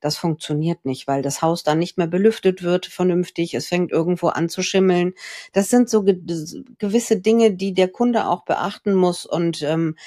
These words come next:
da helfen diese Energieberater, ähm, oder Fachberater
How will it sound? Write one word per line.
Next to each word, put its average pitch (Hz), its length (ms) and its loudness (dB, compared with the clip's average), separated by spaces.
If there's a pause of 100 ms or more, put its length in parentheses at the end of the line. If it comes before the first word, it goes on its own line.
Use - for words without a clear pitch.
(240)
da 175 160 2
helfen 185 500 2
diese 170 220 0
Energieberater, 160 1300 0
ähm, 147 540 0 (840)
oder 156 280 -2
Fachberater 135 1500 -2